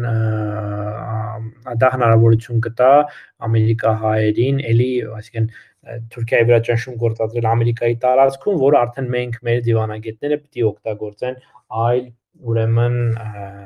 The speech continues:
հարաբերու-, то есть Թուրքիայի հետ մեր տարածաշրջանային հարաբերությունները ճշգրտելու,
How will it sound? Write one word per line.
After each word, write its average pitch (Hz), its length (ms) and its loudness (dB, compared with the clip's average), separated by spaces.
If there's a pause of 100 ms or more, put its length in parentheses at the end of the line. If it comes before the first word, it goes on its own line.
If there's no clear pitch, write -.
հարաբերու-, 107 640 -4
то 123 200 -2
есть 117 80 -10
Թուրքիայի 117 400 0
հետ 135 160 0
մեր 113 220 0
տարածաշրջանային 110 580 -2
հարաբերությունները 104 760 -6
ճշգրտելու, 104 760 -8